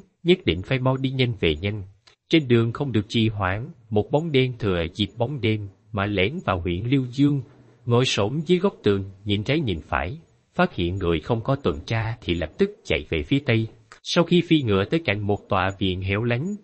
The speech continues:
hắn phát hiện mùi thối của xác chết trong không khí càng ngày càng nặng.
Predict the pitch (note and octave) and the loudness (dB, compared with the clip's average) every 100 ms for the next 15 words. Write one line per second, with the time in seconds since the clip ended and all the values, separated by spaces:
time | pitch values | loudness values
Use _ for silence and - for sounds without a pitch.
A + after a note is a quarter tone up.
0 | _ - E3 F#3 G3+ - G#2+ A2 F#2+ G2+ | _ -4 -2 -2 -4 0 0 2 2 2
1 | - D3 G3 C#3+ - D#3+ - F#3 - - | 0 0 0 -2 -2 -4 0 0 0 -8
2 | - C3+ A#2 C#3+ B2+ - D3+ - F2+ E2 | -2 -2 0 -2 -2 0 -2 -2 -4 -4
3 | D#2 D2 D#2+ B1+ D#2+ D2 | -6 -4 -6 -6 -6 -8